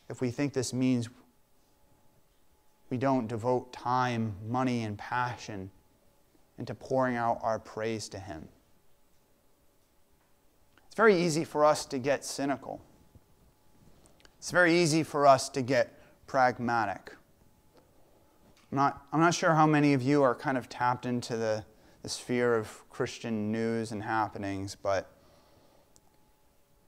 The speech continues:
something happened this past Wednesday that's caused quite, quite a stir. There was chapel held at Asbury University, a Christian university.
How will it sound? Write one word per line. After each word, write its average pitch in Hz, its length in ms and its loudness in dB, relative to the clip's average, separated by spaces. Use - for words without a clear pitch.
something 170 380 0
happened 147 440 4
this 123 120 -4
past 127 360 0
Wednesday 127 400 0
that's 113 380 -2
caused 123 540 4
quite, 113 460 0
quite 127 200 -2
a 110 40 -6
stir. 98 480 -6
There 127 100 -2
was 117 100 -2
chapel 151 480 6
held 127 320 4
at 120 300 2
Asbury 123 680 0
University, 110 640 -6
a 113 60 -6
Christian 117 440 -8
university. 104 880 -8